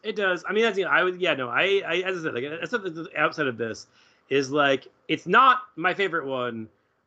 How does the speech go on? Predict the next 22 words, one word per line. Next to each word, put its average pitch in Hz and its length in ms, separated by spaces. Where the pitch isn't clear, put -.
but, 156 140
like, 151 480
I 151 100
definitely 196 360
think, 165 580
um, 127 640
it 196 120
is 294 140
deserving 180 580
of 127 120
having, 160 220
like, 139 100
a - 20
really 147 140
high 143 200
reputation. 120 500
'Cause 113 100
I 135 80
do 196 160
think 180 200
that, 165 100
like, 139 340